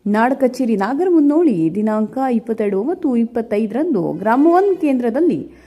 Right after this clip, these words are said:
ಸಾರ್ವಜನಿಕರಿಂದ ಹಣ ವಸೂಲಿ ದಂಧೆ ಮಾಡುತ್ತಿರುವವರ ಮೇಲೆ ಕಾರಣ ಕೇಳುವ ನೋಟಿಸನ್ನು ಸಂಬಂಧಪಟ್ಟ ವ್ಯಕ್ತಿಯಾದ ಶಿವಾನಂದ ಚೌಗಲ ಗ್ರಾಮ ಒನ್ ಕೇಂದ್ರ ನಾಗರಮುನ್ನೋಳಿ ಸ್ಥಳಕ್ಕೆ ಅಧಿಕಾರಿಗಳು ಸಿಬ್ಬಂದಿಗಳು ಹೋಗಿ ನೀಡಿರ್ತಾರೆ.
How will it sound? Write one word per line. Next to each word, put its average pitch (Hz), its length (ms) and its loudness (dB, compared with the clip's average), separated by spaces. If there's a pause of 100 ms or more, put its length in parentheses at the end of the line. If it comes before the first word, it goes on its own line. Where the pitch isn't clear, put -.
(340)
ಸಾರ್ವಜನಿಕರಿಂದ 330 840 2
ಹಣ 254 340 2
ವಸೂಲಿ 240 480 -2
ದಂಧೆ 262 280 2
ಮಾಡುತ್ತಿರುವವರ 254 640 0 (100)
ಮೇಲೆ 226 400 0
ಕಾರಣ 247 360 0 (140)
ಕೇಳುವ 240 200 0
ನೋಟಿಸನ್ನು 285 880 0 (380)
ಸಂಬಂಧಪಟ್ಟ 285 480 2
ವ್ಯಕ್ತಿಯಾದ 247 460 0 (160)
ಶಿವಾನಂದ 240 360 -2 (140)
ಚೌಗಲ 220 440 -2
ಗ್ರಾಮ 208 440 -2
ಒನ್ 330 280 2
ಕೇಂದ್ರ 294 240 2 (100)
ನಾಗರಮುನ್ನೋಳಿ 240 1160 0 (100)
ಸ್ಥಳಕ್ಕೆ 233 420 0
ಅಧಿಕಾರಿಗಳು 202 680 -2
ಸಿಬ್ಬಂದಿಗಳು 233 640 -2
ಹೋಗಿ 196 440 -4
ನೀಡಿರ್ತಾರೆ. 165 840 -6